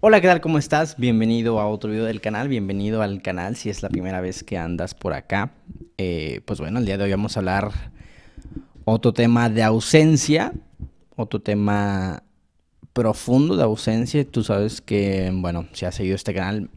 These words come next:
a mí me gusta tocar temas profundos,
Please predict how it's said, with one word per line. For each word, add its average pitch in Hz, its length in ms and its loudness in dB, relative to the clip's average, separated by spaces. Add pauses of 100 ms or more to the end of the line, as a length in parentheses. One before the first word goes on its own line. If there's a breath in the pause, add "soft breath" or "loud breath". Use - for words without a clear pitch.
(140)
a 95 80 -4
mí 98 80 0
me 101 60 0
gusta 101 220 -4
tocar 92 280 -2
temas 98 580 -2 (880 loud breath)
profundos, 175 760 8